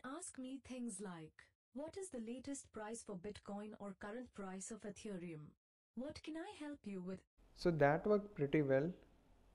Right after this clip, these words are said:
Speaker 2: You can see the response object, it contains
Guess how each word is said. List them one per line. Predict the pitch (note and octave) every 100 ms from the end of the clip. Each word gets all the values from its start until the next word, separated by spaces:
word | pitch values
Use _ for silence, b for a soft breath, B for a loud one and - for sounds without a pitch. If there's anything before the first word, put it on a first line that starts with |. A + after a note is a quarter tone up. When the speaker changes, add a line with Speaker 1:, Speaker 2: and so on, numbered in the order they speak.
| - - - - b b b
Speaker 2:
You | - F3+
can | A3
see | G#3 C4
the | B3
response | F#3+ E3+ - F#3 G#3+ G#3+
object, | F3+ D#3 E3 E3+
it | F3 E3
contains | E3+ D#3+ E3 F#3+ G#3+